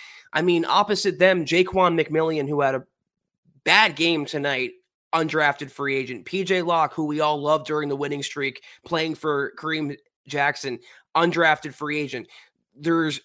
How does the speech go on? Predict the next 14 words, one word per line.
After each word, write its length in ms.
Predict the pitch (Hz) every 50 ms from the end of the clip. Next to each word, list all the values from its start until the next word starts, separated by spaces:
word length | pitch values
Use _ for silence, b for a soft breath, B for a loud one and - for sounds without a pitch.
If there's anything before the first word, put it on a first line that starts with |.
| - - - - - - - - - -
third 300 | 208 214 220 214 196 175
and 140 | 170 156
fourth 380 | - - - 208 208 202 190 -
and 120 | 185 165
seventh 420 | - - - 196 180 202 190 180 -
round 200 | 180 175 165 143
picks 300 | - 175 185 - - -
littering 440 | 143 147 170 175 185 180 180 165 160
the 60 | 147
defense. 400 | 135 151 175 175 - 247 254 -
Speaking 400 | - - 214 - - 190 180 160
to 120 | - 175
them 160 | 160 170 165
exclusively, 680 | 151 139 - - 196 208 208 - 190 160 156 151 139 B